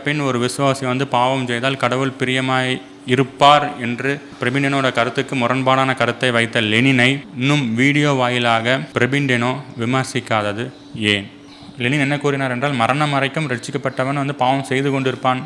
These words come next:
என்று தான் வந்து கூறினார். ஆனால் பிரபின் வந்து, அவன் மரணம் வரைக்கும் ஒருத்தன் வந்து பாவம் செய்து கொண்டிருந்தால் அவன் ரட்சிக்கவே படவில்லை என்று தான் பிரபின் கூறுகிறார். இதற்கும் பிரபின் வந்து பதிலளிக்க வேண்டும். ஏற்கனவே இந்த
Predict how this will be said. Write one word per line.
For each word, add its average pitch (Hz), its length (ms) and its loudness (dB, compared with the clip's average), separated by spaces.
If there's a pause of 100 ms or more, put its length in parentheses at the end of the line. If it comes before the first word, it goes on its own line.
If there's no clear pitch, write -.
(200)
என்று 120 180 -2
தான் 127 140 0
வந்து 123 200 -2
கூறினார். 113 380 -4 (600)
ஆனால் 135 300 2
பிரபின் 139 380 0
வந்து, 139 200 2 (260)
அவன் 120 200 2
மரணம் 139 300 4
வரைக்கும் 139 300 0
ஒருத்தன் 131 220 0
வந்து 139 200 -4
பாவம் 135 260 2
செய்து 135 220 -2
கொண்டிருந்தால் 127 500 -2
அவன் 123 180 0
ரட்சிக்கவே 147 400 2 (120)
படவில்லை 139 440 6
என்று 127 160 -2
தான் 143 140 0
பிரபின் 123 340 -2
கூறுகிறார். 110 380 -2 (100)
இதற்கும் 135 460 0
பிரபின் 131 300 0
வந்து 131 160 0 (400)
பதிலளிக்க 117 380 0
வேண்டும். 110 340 -4 (300)
ஏற்கனவே 160 400 2
இந்த 151 120 2